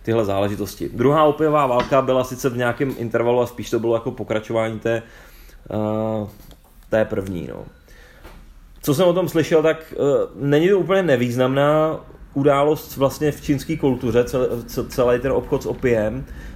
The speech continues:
protože, jak jsem říkal, Lin Zexu je ten, eh, národní hrdina, ten den, kdy, eh, vlastně oni, eh, kdy, eh, kdy on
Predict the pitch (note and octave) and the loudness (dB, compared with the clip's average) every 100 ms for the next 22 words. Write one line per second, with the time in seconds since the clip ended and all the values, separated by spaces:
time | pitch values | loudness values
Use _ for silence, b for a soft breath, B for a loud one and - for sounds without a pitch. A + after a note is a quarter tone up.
0 | B B2 C3+ C#3 D3+ C#3 C3+ B2+ A2+ B2 | B 2 2 2 0 -2 0 2 4 2
1 | B2+ B2+ - C#3+ C#3 C#3+ C#3 C3+ C3+ F#2 | 0 -2 0 2 2 2 0 0 -6 -6
2 | D2+ B2 B2 B2 B2 B2 B2 A#2+ A#2+ B2 | -4 -2 -2 -2 -2 -2 -2 -2 -2 0
3 | B2 B2 C3+ C#3+ A#2 A#2 B2 A#2+ B2 C3 | 2 2 0 -2 -2 -2 -2 0 -2 -4
4 | B B B - C3 B2+ B2+ C3 C3 C3+ | B B B 0 2 4 4 4 2 2
5 | C#3 C3+ C3+ C3+ - G2 A#2 A#2 A2+ A#2+ | 4 2 0 -2 -4 -4 -2 -2 0 -2
6 | - C3+ C3 - - B2+ B2+ C3 C3 B2+ | 0 0 0 -4 -4 -2 0 0 -2 -2
7 | A#2+ - - - - - - - - - | -8 -20 -20 -20 -20 -20 -20 -20 -20 -16
8 | - - G#2+ G#2+ A2 A2 A2 A2 A#2 A#2+ | -16 -8 -6 -4 -2 -2 -2 -2 0 0
9 | A#2 A2 B2 A#2+ A#2+ C#3+ C3 B2 C3+ | 0 -2 0 0 2 2 4 2 0